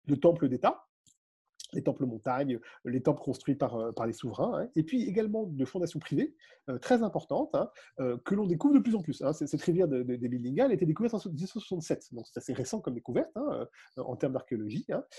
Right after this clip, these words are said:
et, et, et les travaux qui sont effectués aujourd'hui avec des lidars montrent que, bah, il y a d'autres temples ailleurs et d'autres petits temples en bois,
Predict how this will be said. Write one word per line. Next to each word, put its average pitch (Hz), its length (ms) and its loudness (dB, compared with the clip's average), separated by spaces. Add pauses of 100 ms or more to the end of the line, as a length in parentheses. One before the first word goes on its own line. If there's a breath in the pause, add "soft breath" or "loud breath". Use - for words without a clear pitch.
(200 loud breath)
et, 135 80 6
et, 127 300 0
et 123 40 -6
les 113 260 -8
travaux 160 340 4
qui - 140 -8
sont 143 120 -2
effectués 131 280 -4
aujourd'hui 160 580 4
avec 123 140 0
des 127 60 -6
lidars 139 340 0
montrent 175 360 0
que, 151 120 2
bah, 170 240 0
il - 100 -8
y 120 60 -4
a 107 60 -2
d'autres 151 360 -2
temples 180 360 -6
ailleurs 120 360 -2
et 139 60 0
d'autres 156 220 -2
petits - 220 -6
temples 143 220 0
en 117 60 2
bois, 113 380 -2